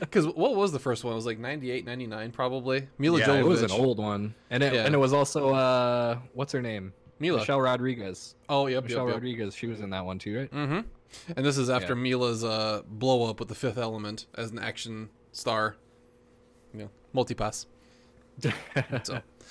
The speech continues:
Speaker 1: and did I name my son after that movie? His name is Corbin. Just, just saying. Um,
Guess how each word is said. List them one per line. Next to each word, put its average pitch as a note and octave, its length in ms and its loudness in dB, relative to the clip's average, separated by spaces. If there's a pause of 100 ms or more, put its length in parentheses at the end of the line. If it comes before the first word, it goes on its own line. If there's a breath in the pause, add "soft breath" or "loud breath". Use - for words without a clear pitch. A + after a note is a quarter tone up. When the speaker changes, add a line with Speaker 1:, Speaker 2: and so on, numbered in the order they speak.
(200 loud breath)
Speaker 1:
and B2+ 180 -2
did C3+ 140 4
I C3+ 100 6
name C3+ 200 0
my B2+ 140 0
son C3+ 260 -4
after B2+ 380 -2
that A#2 200 -2
movie? C#3+ 360 -4 (500 loud breath)
His B2 160 -2
name A#2 180 -2
is B2 80 -2
Corbin. G#2 420 -6 (180)
Just, - 260 -8 (140)
just G#2 180 -6 (140)
saying. F#2+ 300 -10 (280)
Um, A#2 440 -10